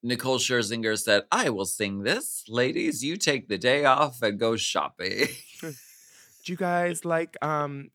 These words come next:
Speaker 2: dancewear? Why don't you head to Foreplay on, um, Hollywood Boulevard?
Speaker 1: Ladies,
Speaker 2: Oh.
Speaker 1: I got this.
Speaker 2: No, I'm good. And you know what?
Speaker 1: Lock
Speaker 2: I'll
Speaker 1: the
Speaker 2: do
Speaker 1: doors.
Speaker 2: I'll do Norma,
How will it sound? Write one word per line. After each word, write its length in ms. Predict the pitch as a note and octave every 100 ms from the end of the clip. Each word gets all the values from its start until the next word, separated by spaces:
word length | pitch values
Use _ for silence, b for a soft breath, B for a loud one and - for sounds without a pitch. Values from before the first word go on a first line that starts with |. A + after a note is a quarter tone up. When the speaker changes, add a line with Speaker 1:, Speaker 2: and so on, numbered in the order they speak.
| -
Speaker 2:
dancewear? 500 | C3 D#3 D#3+ G3+ A#3
Why 120 | G#3+ G3+
don't 100 | G#3+
you 100 | G3+
head 140 | F#3
to 60 | E3+
Foreplay 720 | G3 G3 F3+ E3 B2+ F#2+ -
on, 300 | C#3 C#3+ C#3
um, 380 | B2 C3 C3 C3
Hollywood 400 | C3 D#3+ D3+ C3+
Boulevard? 640 | C#3+ C#3+ A#2+ G#2 F#2 - _ b b b b b _ - B B B B B B B B -
Speaker 1:
Ladies, 480 | D#3+ D3+ F3+ D#3+ B2
Speaker 2:
Oh. 20 |
Speaker 1:
I 120 | A#2
got 320 | G2+ F2 E2+ -
this. 460 | F#2 F#2 F#2 - -
Speaker 2:
No, 140 | -
I'm 160 | A3 G#3
good. 400 | D#3 C#3+ C#3 D3
And 160 | G3 B3
you 100 | D#4+
know 140 | C#4+
what? 140 | C4
Speaker 1:
Lock 80 | -
Speaker 2:
I'll 80 | C4
Speaker 1:
the 160 | A2 G2
Speaker 2:
do 80 |
Speaker 1:
doors. 680 | G2+ G3+ G2 G2 G2 - - - _ -
Speaker 2:
I'll 160 | - E4
do 160 | F#4
Norma, 320 | C4 B3 G#3+